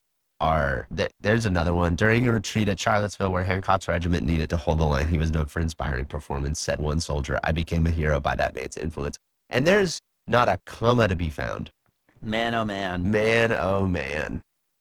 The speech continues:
Speaker 2: So retracting the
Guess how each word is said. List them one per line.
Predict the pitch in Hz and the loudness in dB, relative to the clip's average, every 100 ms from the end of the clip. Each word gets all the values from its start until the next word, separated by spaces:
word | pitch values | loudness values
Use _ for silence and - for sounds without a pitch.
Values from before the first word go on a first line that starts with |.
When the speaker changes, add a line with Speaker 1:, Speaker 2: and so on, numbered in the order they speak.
| _ _ _ _ _ _ | _ _ _ _ _ _
Speaker 2:
So | - 113 104 95 82 - _ - | -2 2 4 2 -2 -10 _ -14
retracting | 101 110 - 110 107 104 123 104 98 95 92 - _ _ _ _ _ _ _ _ _ _ - | -6 -6 0 4 4 2 -2 -4 -2 -4 -6 -10 _ _ _ _ _ _ _ _ _ _ -8
the | 110 98 95 90 87 82 | -2 0 0 -2 -6 -8